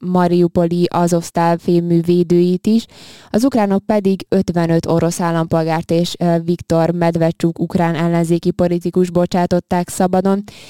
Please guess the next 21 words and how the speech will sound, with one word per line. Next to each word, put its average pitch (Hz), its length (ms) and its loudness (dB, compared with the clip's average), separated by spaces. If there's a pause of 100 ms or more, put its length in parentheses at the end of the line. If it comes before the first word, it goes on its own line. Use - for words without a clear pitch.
(320)
Itt, 185 340 -2
ö, 170 100 2
érdemes 170 480 -2
lehet 170 260 -2
megjegyezni 170 720 0 (160)
azt, 165 400 -6 (160)
illetve 160 280 -6
érdekes 170 520 -2
lehet 165 280 -4
itt 170 180 -4
az, 170 240 0
hogy, 170 280 2
ö, 170 220 4 (260)
Medvedcsuk, 170 840 0
ö, 170 240 4 (800)
egyik 175 300 0
lányának 180 680 0 (100)
Vladimir 165 540 2
Putyin 165 640 -4 (140)
a 160 260 -4 (180)
keresztapja. 160 960 -4